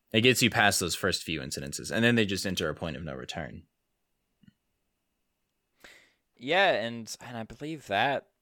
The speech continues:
Speaker 2: really happens, um, w-, when they initially get into the catacombs, right? Papillion wants to go a specific way to, to reach, um, where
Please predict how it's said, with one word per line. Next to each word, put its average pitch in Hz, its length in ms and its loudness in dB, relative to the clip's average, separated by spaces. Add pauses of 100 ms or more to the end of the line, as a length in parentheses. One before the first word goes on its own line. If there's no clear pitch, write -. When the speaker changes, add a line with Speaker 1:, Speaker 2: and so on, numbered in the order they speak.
(180)
Speaker 2:
really 95 280 -6
happens, 90 920 -8 (280)
um, 85 500 -14 (280)
w-, 127 220 -6
when 160 200 -2
they 180 160 2
initially 123 480 -2
get 87 380 0 (380)
into 95 360 -10
the 85 120 -10
catacombs, 80 720 -12 (640)
right? 85 240 -8
Papillion 143 480 0
wants 113 240 -6
to - 80 -12
go 98 160 -2
a 92 40 -6
specific - 600 -8
way 82 380 -6 (160)
to, 80 320 -10
to 82 400 -14
reach, - 420 -12 (320)
um, 76 400 -20 (320)
where 95 540 -4